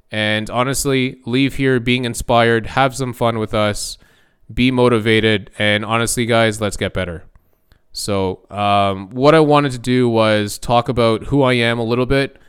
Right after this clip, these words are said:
and why I take this so seriously, because it is honestly a really big topic for me. Um,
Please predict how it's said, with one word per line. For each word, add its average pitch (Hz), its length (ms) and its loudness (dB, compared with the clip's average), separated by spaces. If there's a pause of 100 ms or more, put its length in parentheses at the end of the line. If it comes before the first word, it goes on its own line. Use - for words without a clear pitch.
(340)
and 110 180 -6
why 117 200 2
I 117 40 0
take 113 200 -4
this 104 160 -8
so 98 120 -6
seriously, 127 560 -6
because 113 640 -6
it 127 160 -6
is 131 160 -4
honestly 123 380 -2
a 110 80 -4
really 110 160 -4
big 104 180 -6
topic 110 420 -4
for 107 240 -6
me. 160 280 -6 (1300)
Um, 107 600 -4